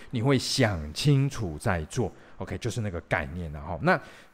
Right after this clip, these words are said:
呃，有一个单字我应该是顺便提一下哈，就是 liberty 啊，liberty 名词啊，就是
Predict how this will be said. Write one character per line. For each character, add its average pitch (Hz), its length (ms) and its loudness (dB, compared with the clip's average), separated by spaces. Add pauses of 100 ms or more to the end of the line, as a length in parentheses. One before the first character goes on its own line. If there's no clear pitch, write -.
呃， 196 300 8
有 165 180 6
一 226 40 8
个 254 120 6
单 220 180 8
字 208 140 6
我 110 180 4
应 139 160 0
该 131 160 4
是 127 200 -2
顺 127 240 0
便 120 180 2
提 101 300 -4
一 - 20 -4
下 101 200 0
哈， 98 120 0
就 127 100 -2
是 117 80 0
liberty 117 580 -2
啊， 78 60 -6
liberty 120 480 0
名 107 380 0
词 - 280 -6
啊， 76 120 -4
就 113 100 -6
是 113 100 -4